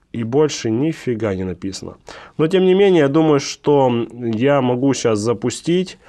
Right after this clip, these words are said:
э, за-, запитать тут, э, двенадцать вольт, и я увижу, что какой-то обмен осциллографом будет идти по вот этим вот проводам.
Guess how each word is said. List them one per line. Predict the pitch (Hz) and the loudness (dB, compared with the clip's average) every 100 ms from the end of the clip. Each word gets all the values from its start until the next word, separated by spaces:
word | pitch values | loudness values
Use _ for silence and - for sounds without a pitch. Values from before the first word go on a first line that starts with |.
| - - | -20 -6
э, | 113 | -4
за-, | 107 117 113 | -2 -2 -4
запитать | 113 110 123 131 143 123 - | -6 -4 -4 -2 0 0 -2
тут, | 117 110 | -6 -4
э, | 110 104 101 | -2 0 0
двенадцать | 98 107 120 123 123 120 | -2 -4 -2 -2 -2 -2
вольт, | 151 175 165 123 | 0 0 -2 -2
и | |
я | 120 123 | 0 0
увижу, | 120 151 139 | 2 0 -2
что | - - 110 | -4 -2 -2
какой-то | 104 110 127 120 | -2 -4 -4 -2
обмен | 107 123 147 127 | -2 0 -2 -2
осциллографом | 101 - 113 123 123 113 107 104 | -6 -4 -2 0 -2 -4 -4 -4
будет | 117 110 | -4 -6
идти | 113 107 | -8 -8
по | 143 107 | -6 -6
вот | 101 | -6
этим | 117 107 104 | -6 -6 -6
вот | 113 113 - - _ | -6 -6 -10 -20 _
проводам. | 113 120 127 123 98 | -4 -2 0 0 -2